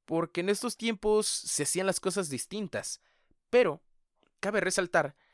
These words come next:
que no quisieron ocupar una técnica de stop motion que ya había sido usada desde mucho tiempo antes. Tan solo un ejemplo muy, muy fuerte que tengo con esto es que en la primer versión de King Kong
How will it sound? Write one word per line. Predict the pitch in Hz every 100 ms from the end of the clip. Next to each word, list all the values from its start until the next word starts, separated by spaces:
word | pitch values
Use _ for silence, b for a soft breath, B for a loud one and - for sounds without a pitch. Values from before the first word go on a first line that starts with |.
| b _ _
que | 180
no | 202
quisieron | 226 208 233 226
ocupar | - 156 190
una | 196 180
técnica | 196 196 185 135
de | 120
stop | - 180
motion | 190 208 160 151 156 _ -
que | 156
ya | 156 190
había | 185 175 175
sido | - 151 156
usada | - 135 131
desde | 123 117 123
mucho | 120 170 - 120
tiempo | 117 117 143
antes. | 202 120 - b b b
Tan | 123 120
solo | 151 147 139
un | 147 160
ejemplo | 156 - 147 139 139 139 b b b
muy, | 120 135 175 165
muy | 156
fuerte | 147 139 123 120
que | 117
tengo | - 127 123
con | 139 170
esto | - 143 B B B
es | 175 175
que | - 190 -
en | 202 208 -
la | 156 170
primer | 165 143 180
versión | 147 117 147 151
de | 135
King | - 220
Kong | 180 180 160